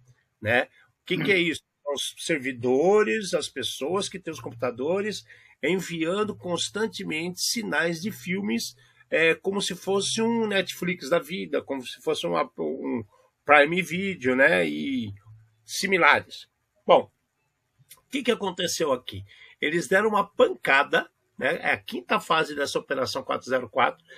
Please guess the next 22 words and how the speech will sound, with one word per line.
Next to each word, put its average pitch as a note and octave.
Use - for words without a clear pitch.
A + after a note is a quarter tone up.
e E3
mais F#3+
de A#3+
duzentos G3+
e G#3
cinquenta C#3+
sites D3+
foram F3
bloqueados D#3
pra D#3
que G3
diminui, A#3+
diminui, E3+
é, C#3+
como -
é, E3
o G#3
uso A3
de F3+
T G3
Vs C#3
piratas D3+